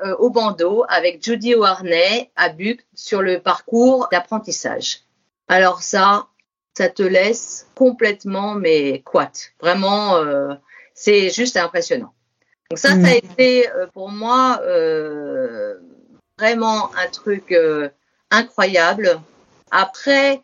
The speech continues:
Speaker 1: c'était plus une situation qui m'a fait, euh, sourire. Pas la situation du chien, mais j'explique. Euh,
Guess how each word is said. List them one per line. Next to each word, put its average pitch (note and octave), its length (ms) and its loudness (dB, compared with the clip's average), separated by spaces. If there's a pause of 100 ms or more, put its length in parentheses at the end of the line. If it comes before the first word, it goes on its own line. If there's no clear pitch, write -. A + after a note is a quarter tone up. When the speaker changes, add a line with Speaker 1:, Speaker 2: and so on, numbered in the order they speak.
Speaker 1:
c'était A#3+ 200 0
plus E4 280 0
une C#4+ 120 2
situation C#4 680 -2
qui B3+ 120 -2
m'a G3 180 0
fait, G3+ 380 0
euh, F3+ 160 0
sourire. A3 540 -2
Pas B3+ 120 2
la C4+ 100 4
situation C4 560 0
du A3+ 160 -2
chien, C4 460 -2
mais G3+ 280 -2 (560)
j'explique. B3 640 0 (160)
Euh, G3 480 0